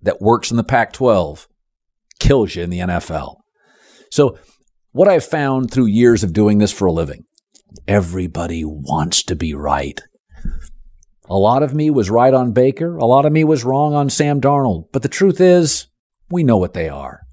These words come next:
If you're clinging to the Sam Darnold's gonna be a franchise quarterback and a good one, it's not gonna happen. If you're clinging to Baker,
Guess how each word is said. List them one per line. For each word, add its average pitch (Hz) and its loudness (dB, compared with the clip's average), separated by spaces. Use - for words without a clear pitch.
If 147 0
you're 143 -2
clinging 156 0
to 143 -2
the 110 -2
Sam 147 0
Darnold's 120 -2
gonna 120 2
be 113 2
a 104 0
franchise 107 -2
quarterback 95 0
and 101 -4
a 90 -4
good 90 -4
one, 82 -6
it's 214 -2
not 123 0
gonna 80 -8
happen. - -16
If 170 0
you're 156 0
clinging 160 0
to 110 0
Baker, - -2